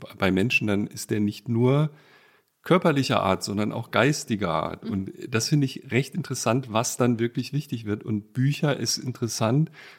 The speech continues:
Speaker 1: Meine Teenagerkinder, die zum Teil in Karlsruhe und zum Teil in Berlin leben,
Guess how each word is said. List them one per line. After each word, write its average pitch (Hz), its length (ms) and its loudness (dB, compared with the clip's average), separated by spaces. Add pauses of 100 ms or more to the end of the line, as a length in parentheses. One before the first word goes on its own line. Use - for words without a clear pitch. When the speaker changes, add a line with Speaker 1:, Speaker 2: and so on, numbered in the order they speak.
Speaker 1:
Meine 113 220 2
Teenagerkinder, 113 920 0
die 110 320 -6
zum 110 200 -8
Teil 107 220 0
in 107 180 -4
Karlsruhe 110 520 0
und 110 100 -2
zum - 140 -6
Teil 110 160 -2
in 104 60 0
Berlin 104 320 -2
leben, 113 320 0